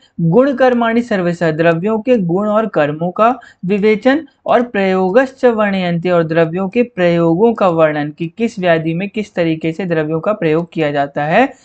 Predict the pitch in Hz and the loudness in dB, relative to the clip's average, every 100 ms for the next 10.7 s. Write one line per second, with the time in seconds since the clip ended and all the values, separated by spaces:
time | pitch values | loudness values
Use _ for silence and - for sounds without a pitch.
0 | _ - 175 180 170 262 214 185 175 180 | _ -2 0 0 2 2 2 0 -2 -2
1 | 170 165 156 151 143 143 147 160 233 254 | -4 -4 -4 -2 -4 -4 -4 0 0 0
2 | - _ 170 185 185 247 285 247 240 214 | -8 _ 0 0 0 2 4 4 2 0
3 | 214 196 196 185 180 170 139 - _ 196 | -2 -2 -2 -2 -2 -2 -4 -6 _ 0
4 | 220 - - 190 247 - 202 196 185 175 | 0 0 0 2 2 -2 -8 -6 -6 -4
5 | 165 156 147 147 147 147 139 131 135 123 | -4 -4 -4 -4 -6 -8 -12 -12 -14 -16
6 | _ _ _ _ 190 180 202 208 196 247 | _ _ _ _ -4 0 2 0 2 0
7 | 277 - - 160 175 190 214 247 254 262 | 0 -8 -8 0 2 4 4 4 4 4
8 | 240 220 240 233 208 175 160 160 151 214 | 4 4 2 2 0 -2 -2 -2 -2 -2
9 | 233 196 170 170 170 190 190 165 160 185 | 0 0 0 0 -6 -6 -2 0 -2 -6
10 | 185 196 156 135 147 208 | -6 -6 -4 0 2 0